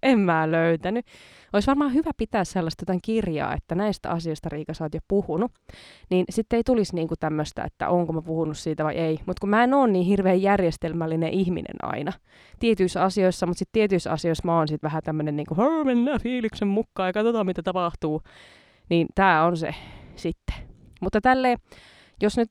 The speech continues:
aloitetaan se silleen, niin kuin, että mä tosiaan kauppiksen jälkeen olisin halunnut mennä opiskelemaan media-alaa Tampereelle medianomiksi, mut mä en uskaltanut. Tuntui jotenkin liian kauhistuttavalta lähteä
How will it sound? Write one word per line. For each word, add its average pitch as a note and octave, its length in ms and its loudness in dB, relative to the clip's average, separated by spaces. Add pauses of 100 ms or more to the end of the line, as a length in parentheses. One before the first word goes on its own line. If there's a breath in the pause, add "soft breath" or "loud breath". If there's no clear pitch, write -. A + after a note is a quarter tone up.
aloitetaan B3 460 4
se G#3 80 0
silleen, G#3+ 440 2
niin F3+ 160 2
kuin, F3 140 2
että F3 280 -2 (240)
mä F3 300 -2 (160)
tosiaan G3 320 0
kauppiksen F#3 480 0
jälkeen F3 380 0
olisin G#3 320 4
halunnut E3 340 0
mennä D#3+ 220 -2
opiskelemaan D#3 920 -4 (160)
media-alaa D#3 920 0
Tampereelle E3 680 0 (200)
medianomiksi, E3+ 760 0 (140)
mut F3+ 160 -2
mä E3 260 0
en - 140 -6
uskaltanut. F3+ 500 -4 (1120 soft breath)
Tuntui F3+ 240 2
jotenkin A3+ 380 2
liian G3+ 280 6
kauhistuttavalta D#3+ 880 0
lähteä D#3 500 -4